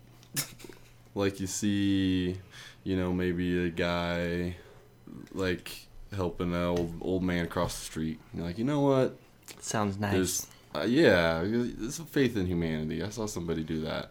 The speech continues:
Speaker 1: I was like, "You know what? There you go." And then, and then there's also things that really rip that hope away from you.
Speaker 2: <laughs> Like what, Scott?
Speaker 1: And, uh,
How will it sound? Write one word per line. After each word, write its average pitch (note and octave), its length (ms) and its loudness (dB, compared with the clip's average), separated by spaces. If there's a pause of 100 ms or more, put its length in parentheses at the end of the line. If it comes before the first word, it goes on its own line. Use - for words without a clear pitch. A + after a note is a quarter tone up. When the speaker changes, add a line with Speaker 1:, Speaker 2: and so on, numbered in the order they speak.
(140)
Speaker 1:
I - 20 -10
was E2+ 140 -8
like, F#2 140 -6
"You B2 80 -4
know C#3+ 120 -4
what? D3 380 0 (580)
There A#2+ 140 8
you G#2+ 100 8
go." F2 440 4 (520)
And A2+ 180 0
then, C3 540 4 (320)
and B2+ 180 4
then F#3+ 120 6
there's G3+ 200 6
also C#3 240 6
things A#2+ 360 4
that F#2 200 4 (340)
really G2+ 260 6
rip F2+ 300 2
that F2 180 2
hope E2+ 260 0 (300)
away F2+ 260 4
from - 340 8
you. - 840 4
Speaker 2:
<laughs> - 640 -16
Like C3 200 4
what, C#3 200 8
Scott? F2 240 4
Speaker 1:
And, E2 640 0
uh, - 120 -4